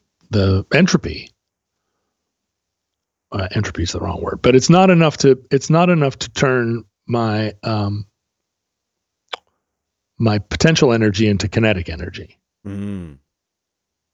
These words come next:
Speaker 1: And it's not that I don't expect Y to happen. It's not that I don't even want Y to happen. But Y isn't a sufficient, like, the idea of Y happening is not a sufficient,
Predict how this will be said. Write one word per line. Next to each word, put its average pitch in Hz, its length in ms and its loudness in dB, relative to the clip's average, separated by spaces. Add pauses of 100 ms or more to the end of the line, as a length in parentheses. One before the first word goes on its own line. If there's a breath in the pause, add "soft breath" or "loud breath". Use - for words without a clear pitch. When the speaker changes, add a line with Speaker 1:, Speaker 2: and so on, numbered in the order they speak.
(480)
Speaker 1:
And 120 140 2
it's 123 180 -2
not 143 260 2
that 175 100 2
I 143 100 4
don't 127 300 0 (540)
expect - 560 -4
Y 110 260 -2
to 101 100 -4
happen. 98 340 -4
It's 110 160 -4
not 127 200 -2
that 123 100 0
I 127 100 2
don't 127 260 2
even 127 400 0
want 135 560 2
Y 87 220 -6
to 90 100 -8
happen. 85 480 -12 (1400 soft breath)
But 120 160 0
Y 160 600 4
isn't 135 480 2
a 117 60 0
sufficient, 120 760 -2
like, 113 200 -2
the 127 240 2
idea 147 380 2
of 120 100 0
Y 131 360 0
happening 98 520 -6
is 113 200 -2
not 123 260 -2
a 117 40 -4
sufficient, 104 760 -6